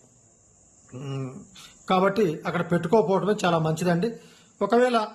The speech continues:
మీరు పెట్టుకోవాలి అని అనుకుంటే అది వాస్తుకైతే కొంత మైనస్ అవుద్దండి. నేను క్లియర్గా చెప్తున్నా, ఆ విధంగా వస్తది. ఏమవుతే మీరు సెప్టిక్ ట్యాంక్, సెప్టిక్ ట్యాంక్ చాలా మందికి తెలియక పూర్తి ఆగ్నేయం లేస్తారండి, వేయొద్దు. ఇప్పుడు మనకు ముప్పై ఫీ-, ముప్పై ఫీట్లు ప్లాట్ ఉంది,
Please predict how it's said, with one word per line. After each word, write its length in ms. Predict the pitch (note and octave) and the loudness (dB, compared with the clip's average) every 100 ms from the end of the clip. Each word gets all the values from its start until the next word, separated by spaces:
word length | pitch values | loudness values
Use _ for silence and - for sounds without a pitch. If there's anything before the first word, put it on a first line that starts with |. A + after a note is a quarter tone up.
| - | -12
మీరు 200 | G3+ G#3 | -8 -6
పెట్టుకోవాలి 760 | G3+ G3+ G3 A3+ A#3 A3 A3 A3 A3 | -4 -4 -6 -2 0 2 0 -2 -6
అని 120 | G3+ | -6
అనుకుంటే 680 | G3 F#3+ G3+ A3 F3+ E3 - - _ - | -6 -4 -4 -4 -4 -6 -14 -20 _ -8
అది 360 | F3+ E3+ F3 F#3+ | -6 -4 -6 -6
వాస్తుకైతే 680 | F3+ F3+ F#3+ F#3+ G#3 G3+ | -2 0 -2 -4 -6 -6
కొంత 240 | G#3+ F#3+ E3+ | -4 -4 -2
మైనస్ 360 | E3 F3 E3 | -2 -2 -2
అవుద్దండి. 380 | E3+ D#3+ D#3+ E3 | -2 -2 -2 -4
నేను 180 | - E3+ | -6 -4
క్లియర్గా 360 | E3+ D#3+ E3 D3+ | -2 0 0 0
చెప్తున్నా, 440 | C#3 - C#3 D#3+ - | -2 -4 -6 -8 -6
ఆ 100 | D#3 | -2
విధంగా 320 | D3+ C#3+ C3+ | 0 -2 -2
వస్తది. 380 | C3 A#2+ C3 F3+ - - - - - | -4 -6 -8 -8 -12 -20 -20 -16 -4
ఏమవుతే 340 | C#4 C#4+ D4 | -2 0 -2
మీరు 140 | D4 D4 | -4 -6
సెప్టిక్ 360 | - A#3+ C4 | -4 -4 -4
ట్యాంక్, 400 | G#3 D3+ - - | -4 -6 -8 -18
సెప్టిక్ 380 | - G#3+ A3 C#4 | -6 -4 -2 -2
ట్యాంక్ 400 | C#4 C4+ B3 B3 | -2 -2 -4 0
చాలా 180 | G#3+ G#3+ | 0 2
మందికి 280 | G#3+ G#3 G#3 | 0 -2 -2
తెలియక 440 | F#3 F#3+ G3 - | -2 -2 -4 -4
పూర్తి 320 | F3+ G#3 G#3 | -2 -2 0
ఆగ్నేయం 360 | F#3 D#3 D3 C#3+ | -2 -2 -4 -4
లేస్తారండి, 500 | B2+ A2+ G#2+ G#2+ G#2+ | -6 -8 -10 -10 -12
వేయొద్దు. 520 | - E3+ D#3+ D#3+ A2+ - - - - _ | -10 -4 0 0 -2 -12 -20 -20 -20 _
ఇప్పుడు 160 | - G3 | -6 -2
మనకు 200 | G#3 G3 | 0 0
ముప్పై 300 | G3 F#3+ G#3 | -2 0 0
ఫీ-, 280 | E3 F#3+ G3+ | 0 -4 -2
ముప్పై 260 | F3 F3+ F3+ | -4 -2 -2
ఫీట్లు 240 | E3+ G3 | -4 -4
ప్లాట్ 280 | - C#3+ A2+ | -4 -4 -4
ఉంది, 160 | A2+ | -12